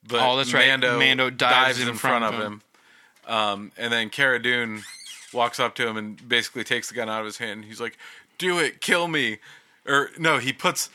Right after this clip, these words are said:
Speaker 1: he puts the gun up to
Speaker 2: Yeah,
Speaker 1: his
Speaker 2: he's about
Speaker 1: fucking
Speaker 2: to put
Speaker 1: chin,
Speaker 2: it, yeah.
Speaker 1: and he's gonna fucking kill himself.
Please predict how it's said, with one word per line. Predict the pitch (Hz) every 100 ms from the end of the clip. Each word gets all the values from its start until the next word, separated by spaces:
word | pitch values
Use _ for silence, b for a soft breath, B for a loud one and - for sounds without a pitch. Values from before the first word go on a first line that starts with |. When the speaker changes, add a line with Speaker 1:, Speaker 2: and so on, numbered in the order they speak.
| -
Speaker 1:
he | 156
puts | 147 170
the | -
gun | 135 131 127
up | 135 127
to | 151
Speaker 2:
Yeah, | 147
Speaker 1:
his | 156
Speaker 2:
he's | 160
about | 160 165 165
Speaker 1:
fucking | 160
Speaker 2:
to | 147
put | 147
Speaker 1:
chin, | 131
Speaker 2:
it, | -
yeah. | 135 123 120
Speaker 1:
and | 143
he's | 127
gonna | 147 135
fucking | 170 143 127
kill | - 160
himself. | 135 - 117 110